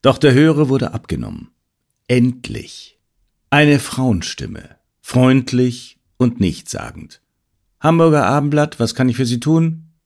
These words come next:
Alexander räusperte sich. „Hier ist Roy Clark, Hauptbahnhof.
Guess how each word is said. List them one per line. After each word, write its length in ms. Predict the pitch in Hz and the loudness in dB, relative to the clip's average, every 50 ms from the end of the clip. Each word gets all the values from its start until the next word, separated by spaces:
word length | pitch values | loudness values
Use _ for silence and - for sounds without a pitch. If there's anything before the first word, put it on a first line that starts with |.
| _ _ _ _ _ _ _ _ _ _ - | _ _ _ _ _ _ _ _ _ _ -2
Alexander 440 | 110 117 123 117 - 143 135 131 | 0 0 2 2 2 2 4 4
räusperte 840 | 123 113 82 101 110 110 107 110 - - - 127 123 - - - - | 2 2 2 2 4 2 2 0 -2 -10 -12 -14 -12 -10 -10 -12 -12
sich. 360 | - - - - - - - - - - - - - - _ _ _ _ _ | -12 -14 -14 -14 -16 -18 -20 -20 -20 -20 -20 -20 -20 -20 _ _ _ _ _
„Hier 200 | - 110 127 135 | 0 4 4 6
ist 180 | 135 123 - - | 4 4 2 2
Roy 200 | - 131 131 123 | 2 4 4 4
Clark, 680 | - - 120 120 101 82 64 - - - - - _ _ _ _ _ _ - | 2 2 2 2 2 2 0 -4 -10 -18 -20 -20 _ _ _ _ _ _ -4
Hauptbahnhof. 920 | - 120 120 120 - 95 80 62 60 53 50 50 - - - - _ | 0 0 0 2 0 -2 -2 -2 -4 -8 -10 -10 -12 -16 -20 -20 _